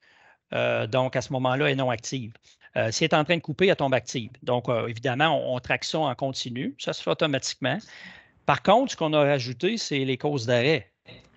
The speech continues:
Euh, donc, euh, les, les, quand, du moment qu'on est obligé d'arrêter une machine d'opérer, euh, on a une raison. Fait qu'on a insta-, on a installé des iPads à côté de toutes nos machines,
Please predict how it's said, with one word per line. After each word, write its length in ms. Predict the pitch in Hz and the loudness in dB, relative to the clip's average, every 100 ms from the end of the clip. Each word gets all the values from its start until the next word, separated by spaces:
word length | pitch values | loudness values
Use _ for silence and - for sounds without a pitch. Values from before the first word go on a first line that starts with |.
| _ _ _ - | _ _ _ -6
Euh, 340 | 131 127 120 - - | -2 0 0 -2 -6
donc, 360 | 139 143 143 165 | 0 2 4 4
euh, 160 | 147 - | 4 2
les, 340 | - 151 139 | -4 -4 -2
les, 340 | - 139 131 - - | -2 -4 -4 -8 2
quand, 240 | 180 190 | 4 4
du 140 | 151 156 | 2 0
moment 240 | 175 196 | 0 0
qu'on 320 | 208 160 143 | 0 0 0
est 120 | 143 | -2
obligé 320 | 160 139 123 165 | -2 -4 -4 2
d'arrêter 760 | 151 139 151 143 - 185 185 - 180 | 4 6 6 4 4 2 2 -4 0
une 120 | - | 2
machine 540 | 131 120 - 156 143 | 2 -2 -2 -2 -4
d'opérer, 640 | 123 117 139 120 123 233 285 - - - - - | -6 -4 -2 2 2 2 0 -8 -20 -20 -6 0
euh, 100 | 123 | 2
on 60 | 127 | 2
a 20 | |
une 80 | 131 | 2
raison. 400 | 131 127 143 139 - _ - - - - | 4 4 2 -2 -6 _ -20 -20 -20 -6
Fait 120 | - 120 | -2 0
qu'on 180 | 143 | 0
a 60 | 143 | 2
insta-, 420 | 151 139 - - | 2 0 -2 -2
on 160 | 147 147 | 0 0
a 60 | |
installé 400 | 151 - 156 151 | -2 0 2 2
des 160 | 202 170 | 2 4
iPads 480 | 131 131 127 147 156 | 4 2 0 0 0
à 80 | 127 | -2
côté 400 | 139 127 143 160 | -4 -8 -6 -8
de 100 | 123 | -8
toutes 220 | 156 - | -8 -8
nos 160 | 135 | -6
machines, 560 | 120 113 - 233 302 165 | -6 -4 -4 -4 -4 -8